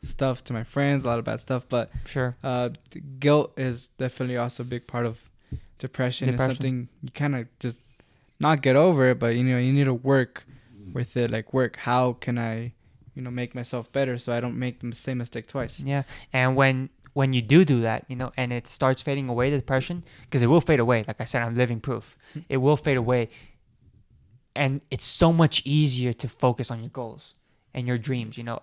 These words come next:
Speaker 2: I've, and it's tiring, honestly. You know, I, we're just, like, what, a couple episodes into this podcast, and I'm tired, you know?
Speaker 1: <laughs> Yeah.
Speaker 2: But I'm happy too. I'm happy doing this. I'm
Speaker 1: Mm-hmm.
Speaker 2: happy working my dream, working my goals, you know?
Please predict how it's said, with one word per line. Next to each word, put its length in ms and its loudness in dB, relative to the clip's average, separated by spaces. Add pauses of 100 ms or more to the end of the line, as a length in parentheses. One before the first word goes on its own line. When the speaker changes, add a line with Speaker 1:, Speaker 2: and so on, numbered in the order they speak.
Speaker 2:
I've, 400 0 (360)
and 100 4
it's 140 4
tiring, 400 2
honestly. 500 -2 (280)
You 60 -2
know, 200 2 (260)
I, 100 2
we're 140 4
just, 220 2
like, 200 2
what, 300 4
a 40 -4
couple 260 -2
episodes 400 0
into 140 -6
this 160 -2
podcast, 460 2
and 80 -2
I'm 120 4
tired, 420 2 (500)
you 140 -2
know? 280 2
Speaker 1:
<laughs> 40 -18 (580)
Yeah. 120 -20
Speaker 2:
But 100 8
I'm 160 8
happy 340 -8
too. 220 -12
I'm 140 -8
happy 320 -2
doing 360 0
this. 280 -16
I'm 140 -6
Speaker 1:
Mm-hmm. 100 -10
Speaker 2:
happy 480 2 (840)
working 640 6 (680)
my 140 4
dream, 420 -2
working 260 -6
my 120 -4
goals, 440 -6
you 80 -14
know? 240 -8